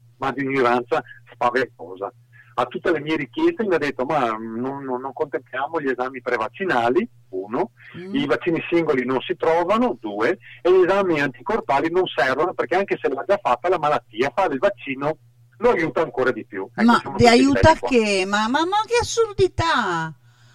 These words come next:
Speaker 1: Questo è un medico dell'A S L che fa i vaccini la mattina e la sera, eh, non è, non è Caio Sempronio trovato in piazza o al bar. Questo
Speaker 2: Sì,
Speaker 1: è il
Speaker 2: beh.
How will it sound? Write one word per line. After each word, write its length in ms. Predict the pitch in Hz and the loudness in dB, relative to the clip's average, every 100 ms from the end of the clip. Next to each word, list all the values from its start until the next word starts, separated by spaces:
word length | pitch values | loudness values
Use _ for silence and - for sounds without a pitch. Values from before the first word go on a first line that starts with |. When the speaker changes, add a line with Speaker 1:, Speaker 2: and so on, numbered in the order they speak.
| _ _ _ _ _ _ _ _ | _ _ _ _ _ _ _ _
Speaker 1:
Questo 200 | 165 165 | -4 -2
è 20 | 170 | -2
un 80 | |
medico 420 | 143 156 170 170 156 | 0 0 2 2 2
dell'A 400 | 127 120 131 135 | 4 4 4 2
S 60 | |
L 40 | 156 | -2
che 100 | 131 | -2
fa 80 | 135 | -2
i 80 | 127 | -2
vaccini 300 | 127 135 143 | -2 -4 -4
la 100 | 123 | -4
mattina 380 | 113 131 131 | -4 -2 -2
e 20 | 117 | -2
la 60 | - | 2
sera, 400 | 117 113 107 113 | 2 4 2 0
eh, 60 | |
non 220 | 110 110 | -2 -4
è, 280 | 110 127 117 - - - - | 0 2 0 -4 -20 -18 -8
non 120 | 110 | -2
è 100 | 127 | -2
Caio 500 | - 135 123 131 135 | 0 2 4 4 2
Sempronio 460 | - 135 123 123 139 | -2 -6 0 0 0
trovato 360 | 131 123 117 - | 0 2 2 -4
in 100 | - | -4
piazza 400 | - 110 - 123 | -2 -2 0 0
o 40 | |
al 120 | 104 | 0
bar. 320 | 98 95 92 - | 0 0 0 -4
Questo 200 | - 139 | -4 0
Speaker 2:
Sì, 100 | 135 | 2
Speaker 1:
è 40 | |
il 60 | |
Speaker 2:
beh. 100 | 135 | 2